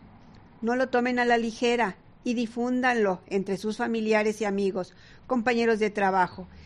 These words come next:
y no corran riesgo de contraer la enfermedad. Hacia el centro, Veracruz continúa activo, acumulando nueve mil ochocientos noventa casos.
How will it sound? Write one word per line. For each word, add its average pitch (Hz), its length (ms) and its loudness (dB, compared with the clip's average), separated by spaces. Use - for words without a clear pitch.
y 254 100 0
no 262 160 2
corran 247 400 2
riesgo 226 440 2
de 208 120 0
contraer 190 520 0
la 185 80 0
enfermedad. 175 580 -6
Hacia 277 260 0
el 277 80 0
centro, 277 560 0
Veracruz 233 480 2
continúa 233 520 0
activo, 233 460 -2
acumulando 240 880 2
nueve 233 400 2
mil 254 240 -2
ochocientos 226 640 -2
noventa 208 460 -2
casos. - 580 -4